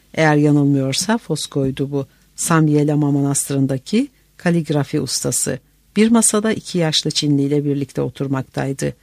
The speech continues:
Birine Hanshan, öbürüne Li Po diye hitap ediyordu.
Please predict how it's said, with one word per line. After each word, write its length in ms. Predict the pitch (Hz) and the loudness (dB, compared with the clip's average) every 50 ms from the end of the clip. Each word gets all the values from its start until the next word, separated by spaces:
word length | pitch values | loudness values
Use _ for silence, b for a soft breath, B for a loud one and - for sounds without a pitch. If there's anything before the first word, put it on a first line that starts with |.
| _ _ _ _ - | _ _ _ _ 0
Birine 340 | 170 156 143 147 165 190 | 2 4 4 4 4 2
Hanshan, 640 | 214 202 - 165 151 143 143 - - 143 160 202 254 247 b b b b b | 0 -2 -2 0 2 4 4 4 4 4 2 0 0 0 b b b b b
öbürüne 560 | - 190 185 202 220 208 202 208 214 214 202 | 0 0 2 4 4 4 4 4 4 2 2
Li 120 | 185 180 170 | 0 -2 -2
Po 320 | - - - 156 143 135 | -2 -2 0 0 0 0
diye 220 | - 139 151 170 180 | -2 -4 -4 -2 -2
hitap 400 | 147 143 - - 139 131 131 139 | -4 -6 -4 -4 -4 -2 -2 -2
ediyordu. 640 | 135 135 - - 139 135 135 139 139 - 143 - | -4 -4 -2 -2 -2 -2 -2 -2 -4 -4 -6 -6